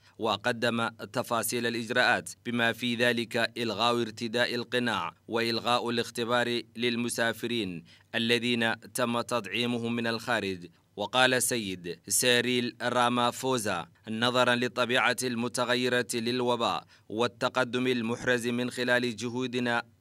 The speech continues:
الجماعية، فإننا نعتزم رفع حالة الكارثة الوطنية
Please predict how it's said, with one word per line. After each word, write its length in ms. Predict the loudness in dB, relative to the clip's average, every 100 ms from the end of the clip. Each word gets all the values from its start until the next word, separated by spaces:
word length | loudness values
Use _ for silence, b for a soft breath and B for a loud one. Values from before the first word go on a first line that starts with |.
| 0
الجماعية، 880 | 0 0 -2 0 0 0 -2 -6 -8
فإننا 720 | -8 -4 -2 2 2 4 2 0
نعتزم 840 | 0 2 2 0 -4 -2 -2 -2 -2
رفع 400 | 0 0 2 2
حالة 440 | 2 4 4 4 2 -2
الكارثة 760 | -4 0 2 2 0 -4 -4
الوطنية 840 | -2 -2 -2 -2 -2 -4 -4 -6